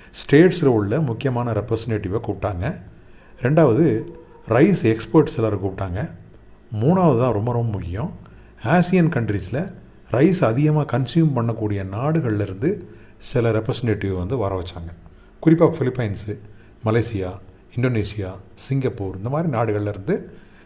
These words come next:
நிறைய ரெப்ரசன்டேட்டிவை கூப்பிட்டாங்க. இதுல கிட்டத்தட்ட ஐந்நூறு பேர் வந்து கலந்துக்கிட்டாங்க. சத்தம் இல்லாம இது நடந்து முடிஞ்சிடுச்சு. இதனோட விளைவு பார்த்தீங்க அப்படின்னா, இன்னைக்கு பெரிய அளவுல நமக்கு ஒரு ஆச்சரியமா இருக்குது. தெலுங்கானா எந்த அளவுக்கு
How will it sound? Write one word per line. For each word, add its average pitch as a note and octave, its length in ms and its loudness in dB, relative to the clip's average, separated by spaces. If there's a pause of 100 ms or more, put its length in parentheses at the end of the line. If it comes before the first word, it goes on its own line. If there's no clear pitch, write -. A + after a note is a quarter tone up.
(140)
நிறைய A2+ 280 4
ரெப்ரசன்டேட்டிவை G2+ 480 -2
கூப்பிட்டாங்க. E2+ 380 -10 (720)
இதுல A2+ 180 0
கிட்டத்தட்ட E3 380 2
ஐந்நூறு D#3 500 2
பேர் A2+ 200 0
வந்து G#2 200 -2
கலந்துக்கிட்டாங்க. G2 720 -6 (500)
சத்தம் F3+ 380 2
இல்லாம E3 420 6 (160)
இது A#2 180 2
நடந்து B2 340 0
முடிஞ்சிடுச்சு. G#2 540 -4 (600)
இதனோட G#2+ 400 2
விளைவு F#3+ 340 6
பார்த்தீங்க A#2 480 -2
அப்படின்னா, G2 380 -6
இன்னைக்கு G2+ 320 -4 (100)
பெரிய E3+ 280 2
அளவுல A2+ 220 0
நமக்கு G2+ 380 -4
ஒரு G#2 360 -4 (520)
ஆச்சரியமா E3 540 4
இருக்குது. D#3 440 -2 (220)
தெலுங்கானா D3 540 2
எந்த E3+ 280 0
அளவுக்கு C#3+ 640 0